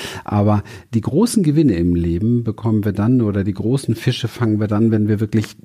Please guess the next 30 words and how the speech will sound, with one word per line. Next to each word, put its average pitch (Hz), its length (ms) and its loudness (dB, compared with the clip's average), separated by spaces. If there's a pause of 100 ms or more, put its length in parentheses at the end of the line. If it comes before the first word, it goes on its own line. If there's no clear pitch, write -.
(180)
tiefer 170 380 0
gehen, 80 320 -4
tiefer, 151 380 0
tiefer, 107 360 -4
tiefer 110 360 -4
gehen, 101 400 2
wie 104 80 0
so 101 80 -2
eine 101 160 2
Spirale 104 680 0
uns 104 220 -4
reinbohren 104 500 2
in 101 140 0
die 98 120 -4
Themen 104 360 0
und - 100 -4
auch 73 120 -2
mal 104 140 2
gucken, 104 300 -2
was 98 160 0
macht 98 280 0
es - 120 -6
mit 95 140 0
uns, 98 300 -2
was 92 200 -2
reflektiert 95 560 -2
da 98 80 2
in 90 160 0
uns 98 320 -2
und 92 220 0